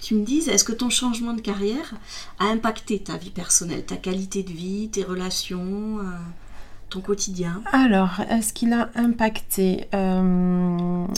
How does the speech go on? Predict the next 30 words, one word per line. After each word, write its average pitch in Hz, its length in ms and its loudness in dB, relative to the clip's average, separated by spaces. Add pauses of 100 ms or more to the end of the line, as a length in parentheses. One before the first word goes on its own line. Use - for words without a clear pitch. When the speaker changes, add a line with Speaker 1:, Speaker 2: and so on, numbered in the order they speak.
Speaker 2:
alors, 175 400 2 (200)
en 185 140 4
fait, 285 260 8
c'est, 202 500 4
bah, 185 800 4
mon 180 120 8
rythme, 226 280 4
il 180 100 10
est 170 80 0 (200)
complètement 240 560 2
différent. 180 520 6 (280)
Avant, 220 540 2
ce - 100 2
que 190 120 -4
j'aimais, 185 380 2
c'était 190 300 -6
aussi, 226 400 -4
euh, 185 160 -2
tous 190 140 -4
mes 185 100 2
collègues 208 680 10
que, 175 380 -2 (160)
euh, 170 200 -2
moi, 170 340 0
j'adorais, 185 680 0
et 180 60 -2
puis 170 220 -10
je 165 100 -4
m'entendais 170 420 -4
vraiment 180 260 0